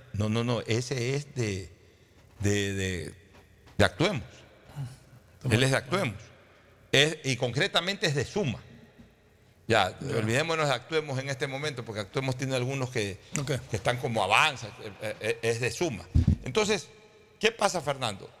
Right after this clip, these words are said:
Speaker 1: Sí, no tienes cinco de los, de los nueve directamente, pero tienes cuatro de los nueve. Pero a sabiendas que ahí hay uno de Centro Democrático.
Speaker 2: Es prácticamente uno más.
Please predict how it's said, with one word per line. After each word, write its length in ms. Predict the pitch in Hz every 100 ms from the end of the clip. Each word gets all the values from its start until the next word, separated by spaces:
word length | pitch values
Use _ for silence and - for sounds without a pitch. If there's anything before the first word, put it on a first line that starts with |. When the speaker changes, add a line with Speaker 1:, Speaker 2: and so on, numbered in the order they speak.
| -
Speaker 1:
Sí, 300 | - 214 120
no 160 | 127 170
tienes 380 | 214 233 185 -
cinco 400 | - 165 160 151
de 80 | 143
los, 140 | 123 117 123
de 160 | 113 117
los 120 | 113
nueve 240 | 127 139
directamente, 600 | 123 123 139 131 139 123
pero 100 | 98
tienes 240 | 139 175 147
cuatro 460 | - 208 214 165
de 80 | 147
los 100 | 127
nueve. 300 | 139 175 98 - - - -
Pero 140 | 135
a 40 |
sabiendas 380 | 127 131 165 214
que 80 | 208
ahí 120 | 156
hay 140 | 165 170
uno 200 | 175 160
de 100 | 139
Centro 300 | 156 156 156
Democrático. 680 | 151 139 170 139 - 127 123 - -
Speaker 2:
Es 100 | 151
prácticamente 720 | - 147 147 139 135 135 135
uno 180 | 131 143
más. 500 | 135 - - -